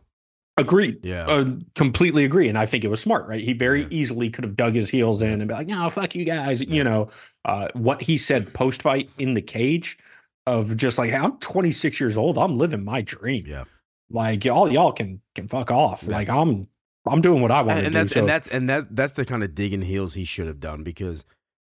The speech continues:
Speaker 1: Mm-hmm.
Speaker 2: if people wanna talk about your manhood, it,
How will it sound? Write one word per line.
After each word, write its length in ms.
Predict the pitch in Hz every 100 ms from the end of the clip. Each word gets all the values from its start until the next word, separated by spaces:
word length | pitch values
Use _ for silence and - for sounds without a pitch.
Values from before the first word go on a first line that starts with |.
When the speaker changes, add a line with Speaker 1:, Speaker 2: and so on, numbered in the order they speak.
| _ _ _
Speaker 1:
Mm-hmm. 200 | 160 170
Speaker 2:
if 160 | 202 113
people 260 | - 147 143
wanna 220 | 127 113
talk 300 | 98 98 87
about 340 | 82 87 82
your 140 | 90 92
manhood, 580 | 85 87 85 87 87 85 _ _ _ _
it, 200 | 117 104